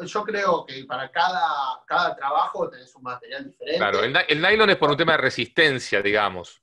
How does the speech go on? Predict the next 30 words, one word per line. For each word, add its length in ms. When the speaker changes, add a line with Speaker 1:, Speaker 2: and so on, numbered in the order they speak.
Speaker 1:
Exactamente, 800
por 220
dos 200
cosas, 340
o 160
por 240
resistencia 540
mecánica, 760
Speaker 2:
Sí. 200
Speaker 1:
o 360
por 240
resistencia 640
de 160
roce, 400
de 120
cabos, 400
esas 160
cosas 280
también. 540
Speaker 2:
Claro. 180
Speaker 1:
Eh, 680
es 180
el 120
que 80
mejor 240
resultado 320
me 100
dio, 260
pero 300
trabajo 540